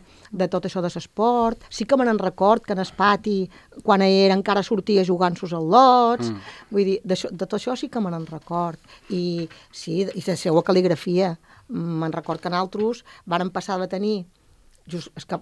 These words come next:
Speaker 1: coïem moltes reformes educatives, i vàrem passar de tenir, eh, butlletins d'aquells que cada centre escolar tenia seu, a haver de fer informes. I feien servir com unes subcarpetes,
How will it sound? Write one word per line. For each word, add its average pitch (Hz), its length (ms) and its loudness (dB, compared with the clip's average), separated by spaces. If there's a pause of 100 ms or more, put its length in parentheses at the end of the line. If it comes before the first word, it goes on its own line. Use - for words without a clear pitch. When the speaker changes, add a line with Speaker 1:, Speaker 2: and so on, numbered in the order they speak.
(200)
Speaker 1:
coïem 190 240 0
moltes 196 260 2
reformes 165 540 -4
educatives, 170 760 -6 (420)
i 190 100 -2
vàrem 180 220 2
passar 196 260 -4
de 196 80 -4
tenir, 214 400 -2 (120)
eh, 160 320 -12 (100)
butlletins 160 560 -6
d'aquells 175 320 -6
que 170 140 -10
cada 175 240 -4
centre 175 400 -4
escolar 196 500 2
tenia 165 320 -4
seu, 262 480 0 (220)
a 202 80 2
haver 185 140 2
de 208 80 2
fer 208 120 -4
informes. 175 840 -6 (720)
I 202 560 2 (400)
feien 196 260 2
servir 208 240 4
com 226 160 2
unes 240 160 0
subcarpetes, 175 920 -6